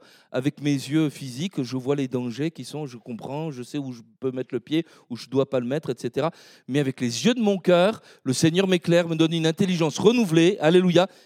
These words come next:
et je comprends aussi les événements, alléluia, amen.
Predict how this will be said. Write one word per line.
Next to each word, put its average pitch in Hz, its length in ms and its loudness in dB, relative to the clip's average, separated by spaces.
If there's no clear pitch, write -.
et 170 100 6
je 165 120 2
comprends 170 360 -4
aussi 170 380 -2
les 143 240 2
événements, 165 400 4
alléluia, 180 580 4
amen. 208 320 2